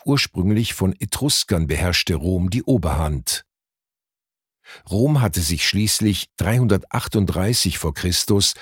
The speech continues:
das ganze Latium unterworfen. Es gewährte den Latinern zunächst ein eingeschränktes und ab neunundachtzig vor Christus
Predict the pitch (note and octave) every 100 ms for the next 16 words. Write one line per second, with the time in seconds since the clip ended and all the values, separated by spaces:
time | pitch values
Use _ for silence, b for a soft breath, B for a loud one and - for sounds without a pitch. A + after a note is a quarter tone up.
0 | B B - B2+ - G2+ G2+ - B2+ A#2+
1 | A2 G2 - G2+ F2 - E2+ E2+ E2+ D2+
2 | - E2+ C#2 A#1+ _ _ _ _ _ _
3 | _ _ _ _ _ _ A#2 - - F#2+
4 | G#2 C3+ - F2+ F2 D#2+ - G#2+ A2 A2
5 | G#2+ - C#2+ D#2 G2 F#2+ - B B B
6 | G2+ F#2+ - A2+ C3+ A2 - - F#2 G2
7 | - A2 - - B B - B2 - G#2+
8 | G2+ G2 C3 C3+ - F#2 - - F#2 -
9 | D2+ - F#2 - G2+ F#2+ -